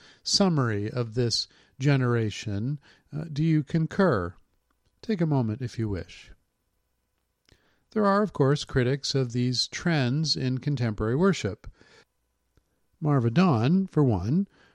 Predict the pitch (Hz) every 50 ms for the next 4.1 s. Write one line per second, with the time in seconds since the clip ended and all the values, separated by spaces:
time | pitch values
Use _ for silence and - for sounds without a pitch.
0 | _ - 185 185 175 214 220 208 - - - - 175 175 175 160 - - - -
1 | 147 139 127 - 170 170 185 196 175 - - - 180 160 147 147 147 147 147 147
2 | 151 151 147 143 147 - - 196 165 160 165 156 139 113 113 123 127 117 135 135
3 | 135 131 - - - - - 135 127 135 131 123 120 117 113 113 104 - 113 107
4 | 107 113